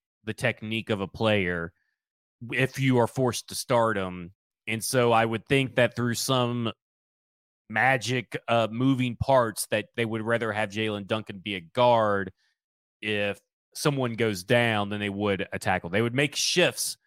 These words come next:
to put him somewhere else. Now, listen, I,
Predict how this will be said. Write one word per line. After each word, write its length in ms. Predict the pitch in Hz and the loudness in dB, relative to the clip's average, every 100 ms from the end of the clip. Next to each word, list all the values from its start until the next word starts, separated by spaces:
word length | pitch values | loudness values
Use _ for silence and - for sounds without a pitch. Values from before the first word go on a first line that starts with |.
| _ _ | _ _
to 60 | |
put 220 | - 151 - | 0 2 2
him 180 | 123 | -4
somewhere 320 | 107 120 107 110 | -4 -4 0 0
else. 260 | 98 - | 0 0
Now, 180 | 135 139 | 2 4
listen, 300 | 185 - 82 - _ _ _ _ _ _ _ _ _ _ _ - | 4 0 -8 -14 _ _ _ _ _ _ _ _ _ _ _ 0
I, 240 | 156 180 | 2 2